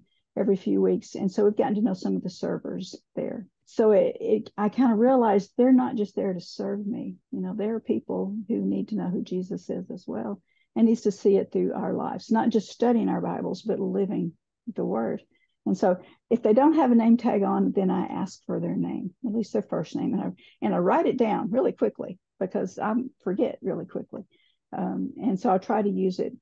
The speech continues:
their name before. And when you say their name, it just lights up their face. And people like to be seen. Your name is who you are. I mean, it, it describes who you are, and that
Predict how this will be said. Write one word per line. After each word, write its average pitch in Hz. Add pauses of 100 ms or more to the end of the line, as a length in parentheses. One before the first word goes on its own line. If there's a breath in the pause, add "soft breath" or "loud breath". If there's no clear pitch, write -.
(140)
their 185
name 180
before. -
And 208
when 254
you 339
say 277
their 208
name, 185
it 180
just -
lights 196
up 165
their -
face. - (540)
And 190
people 254
like 214
to 196
be 190
seen. 175
Your 208
name 220
is 190
who -
you 202
are. 175
I -
mean, 190
it, -
it 190
describes 196
who 196
you 190
are, 160
and 180
that -